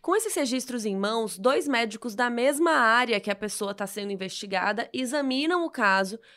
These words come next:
pra ver se realmente houve negligência ou se a pessoa agiu de má fé com um paciente. E como Christopher era um cirurgião neurologista especializado em medula espinhal, teoricamente, né?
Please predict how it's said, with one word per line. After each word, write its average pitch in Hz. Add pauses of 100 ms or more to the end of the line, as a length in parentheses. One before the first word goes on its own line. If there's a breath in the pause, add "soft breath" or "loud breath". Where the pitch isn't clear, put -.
(140 soft breath)
pra 302
ver 254
se 233
realmente 226
houve 220
negligência 214
ou 220
se 226
a 214
pessoa 214
agiu 208
de 202
má 214
fé 202 (220 soft breath)
com 185
um 180
paciente. 185 (460 soft breath)
E 254
como 330
Christopher 269
era 220
um 226
cirurgião 226
neurologista 220
especializado 220
em 214
medula 202
espinhal, 196 (160)
teoricamente, 170
né? 202